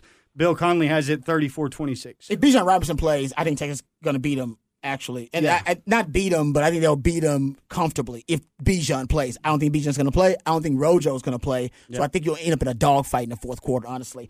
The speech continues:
Speaker 2: Just got a lot of inexperience will be out there for Texas. 'Cause getting, and getting to that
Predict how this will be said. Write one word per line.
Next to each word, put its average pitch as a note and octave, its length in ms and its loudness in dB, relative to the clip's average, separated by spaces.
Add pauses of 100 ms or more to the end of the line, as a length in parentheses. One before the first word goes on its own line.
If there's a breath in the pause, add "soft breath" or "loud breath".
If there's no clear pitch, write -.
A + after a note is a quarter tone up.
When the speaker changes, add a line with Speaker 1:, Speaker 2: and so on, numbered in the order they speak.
Speaker 2:
Just B3 120 -4
got A3+ 80 6
a - 60 4
lot F#3+ 80 6
of E3 80 -6
inexperience D#3+ 500 -4
will D3 60 -2
be C#3 140 -2
out C3 100 -6
there C3 100 -10
for B2 60 -12
Texas. D3 300 -8 (200 soft breath)
'Cause G3 220 -4
getting, F3 380 -2
and C#3+ 160 -4
getting G#3+ 220 4
to D#3 100 -4
that C#3+ 280 -2